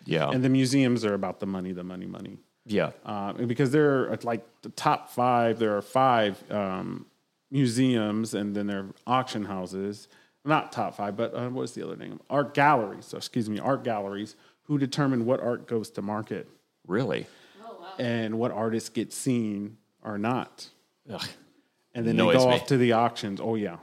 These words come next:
Speaker 2: That's a
Speaker 1: So,
Speaker 2: whole thing.
Speaker 1: so, so the, the, the moral of the story is
Speaker 2: Mm-hmm.
Speaker 1: go local so that you can
Speaker 2: Local.
Speaker 1: come in contact with an action and you can get what you like.
Speaker 2: And you'll get a better deal on the price.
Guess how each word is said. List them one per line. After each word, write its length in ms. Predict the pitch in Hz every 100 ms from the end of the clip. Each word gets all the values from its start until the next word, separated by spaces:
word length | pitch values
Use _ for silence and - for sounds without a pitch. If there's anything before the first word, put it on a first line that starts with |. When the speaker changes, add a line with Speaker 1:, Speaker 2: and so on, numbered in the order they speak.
| -
Speaker 2:
That's 180 | 113 107
a 40 | 104
Speaker 1:
So, 120 | 151
Speaker 2:
whole 80 | -
thing. 100 | 113
Speaker 1:
so, 440 | 107 131 123 -
so 200 | - 127
the, 140 | 104 -
the, 420 | - 110 110 92 -
the 140 | 95
moral 320 | 92 117 147 120
of 80 |
the 80 | 92
story 360 | - 117 95 -
is 120 | 85
Speaker 2:
Mm-hmm. 100 | 151
Speaker 1:
go 180 | 117 123
local 460 | 127 135 131 - 92
so 160 | 104
that 100 | 92
you 260 | 87 101 139
can 140 | 120
Speaker 2:
Local. 40 | 104
Speaker 1:
come 220 | - 107
in 140 | 95 92
contact 640 | 107 95 87 92 85 -
with 180 | 95 -
an 60 | 92
action 300 | 87 - -
and 100 | 95
you 80 | 92
can 120 | 104
get 140 | 92 87
what 120 | 80
you 220 | 85 104
like. 180 | 90 50
Speaker 2:
And 260 | 135 127 123
you'll 100 | 123
get 160 | 113 113
a 40 |
better 220 | 107 104
deal 200 | 101 104
on 80 | 95
the 60 | 90
price. 360 | - 82 87